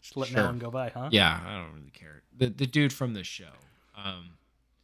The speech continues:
Speaker 2: does he have some extra ability type stuff that he's like, 'cause at one point before Bowie pops up, he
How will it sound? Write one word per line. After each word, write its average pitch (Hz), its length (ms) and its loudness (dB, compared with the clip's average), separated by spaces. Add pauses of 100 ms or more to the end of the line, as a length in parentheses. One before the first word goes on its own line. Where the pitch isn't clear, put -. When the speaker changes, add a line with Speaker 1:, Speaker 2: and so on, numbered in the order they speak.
(680)
Speaker 2:
does 123 160 4
he 160 140 2
have 147 240 6
some 147 280 2
extra 139 640 0 (200)
ability 135 500 2
type 135 260 -4
stuff 135 460 0
that 123 140 0
he's 117 260 -4
like, 113 300 0 (680)
'cause 139 240 4
at 135 160 4
one 147 280 6
point 131 500 2
before 208 360 2
Bowie 113 300 2
pops 95 400 -6
up, 90 200 -16 (1120)
he 120 80 -20